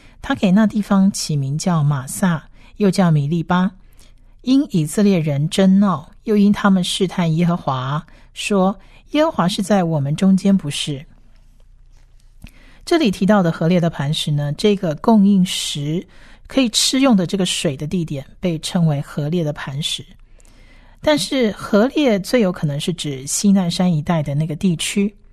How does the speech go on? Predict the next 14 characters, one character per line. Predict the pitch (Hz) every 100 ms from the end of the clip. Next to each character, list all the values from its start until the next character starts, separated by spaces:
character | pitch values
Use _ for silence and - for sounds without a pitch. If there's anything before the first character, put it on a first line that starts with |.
| - -
也 |
就 | 139 151
是 |
河 | 165 147
烈 | 165 170
山， | - 175 175 - - - -
而 | 151
不 | 151
是 | 175 208
某 | 170 131
一 |
个 | 147
地 | 135 170
点。 | 147